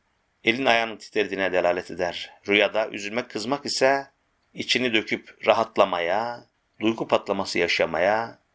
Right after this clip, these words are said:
bir olay karşısında tüm düşüncelerini özgürce ifade etmeye işaret eder. Rüyada ölen birisine üzülmek ise bilakis çok sevilen bir kimsenin gelmesiyle yaşanacak duygu yoğunluğuna delalet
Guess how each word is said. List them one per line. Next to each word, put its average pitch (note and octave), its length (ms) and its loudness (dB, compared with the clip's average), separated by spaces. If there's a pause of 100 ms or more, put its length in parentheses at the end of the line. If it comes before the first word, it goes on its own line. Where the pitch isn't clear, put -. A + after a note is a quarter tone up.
(180)
bir D#3 100 2
olay E3 300 0
karşısında C3+ 380 -4
tüm C3 200 -6
düşüncelerini G#2 600 2
özgürce G2 400 -6
ifade F2 300 2
etmeye F2 240 -6
işaret E2 360 -4
eder. - 400 -2 (360)
Rüyada G2 600 2 (280)
ölen C#3 300 4
birisine B2+ 300 -6
üzülmek G#2+ 400 -6
ise B2+ 440 -2 (400)
bilakis D#3+ 320 2
çok E3 200 -10
sevilen A2+ 360 0
bir A#2+ 120 -8
kimsenin G#2+ 360 -2
gelmesiyle G2 640 0
yaşanacak G2+ 680 0
duygu A2 240 2
yoğunluğuna F#2+ 500 2
delalet F2+ 340 2